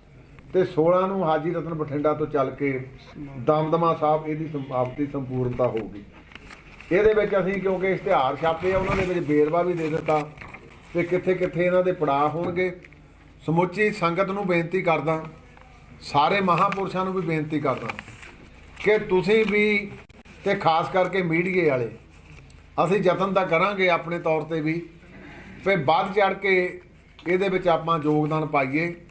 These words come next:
ਕਿਉਂ ਜੋ ਗੁਰੂ ਗੋਬਿੰਦ ਸਿੰਘ ਪਾਤਸ਼ਾਹ ਨੇ, ਆਪਾਂ ਪਿਛਲੇ ਦਿਨੀ ਹੁਣ ਮਨਾ ਕੇ ਹਟੇ ਹਾਂ ਰਾਏਕੋਟ ਦੀ ਧਰਤੀ 'ਤੇ ਜੋੜ ਮੇਲਾ, ਜਿਹੜਾ ਤਿੰਨ ਦਿਨ,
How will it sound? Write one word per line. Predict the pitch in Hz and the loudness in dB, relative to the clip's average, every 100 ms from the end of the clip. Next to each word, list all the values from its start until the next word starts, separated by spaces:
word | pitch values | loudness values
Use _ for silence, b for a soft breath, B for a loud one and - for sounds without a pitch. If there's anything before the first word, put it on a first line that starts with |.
| - - - - - | -20 -20 -20 -20 -8
ਕਿਉਂ | 170 180 196 | 0 0 2
ਜੋ | 190 196 196 175 - - - - - - - | 2 4 2 -2 -12 -20 -20 -20 -20 -20 -18
ਗੁਰੂ | 107 151 190 | 0 4 4
ਗੋਬਿੰਦ | 175 170 175 175 | 4 2 2 0
ਸਿੰਘ | 165 190 | -2 -2
ਪਾਤਸ਼ਾਹ | 165 151 151 170 | 0 2 2 0
ਨੇ, | 180 | 0
ਆਪਾਂ | 175 165 170 165 | 0 0 -2 -2
ਪਿਛਲੇ | 156 156 165 | -4 -2 0
ਦਿਨੀ | 156 151 156 | 0 -2 0
ਹੁਣ | 151 147 135 - - - - - - - - - | 0 0 -4 -14 -20 -20 -20 -20 -20 -20 -20 -4
ਮਨਾ | 135 143 139 | 2 2 2
ਕੇ | 143 160 | 2 0
ਹਟੇ | 139 143 151 | 0 0 0
ਹਾਂ | 156 | 2
ਰਾਏਕੋਟ | 139 127 139 147 143 | 2 2 0 -2 -4
ਦੀ | 135 147 | -4 -4
ਧਰਤੀ | 151 120 - 127 | -2 -2 -4 -4
'ਤੇ | 143 | -4
ਜੋੜ | 123 127 131 | -2 -2 -2
ਮੇਲਾ, | 131 131 135 | -2 0 2
ਜਿਹੜਾ | 135 143 | 2 2
ਤਿੰਨ | 143 139 135 139 | 0 -2 -2 -2
ਦਿਨ, | 135 | -4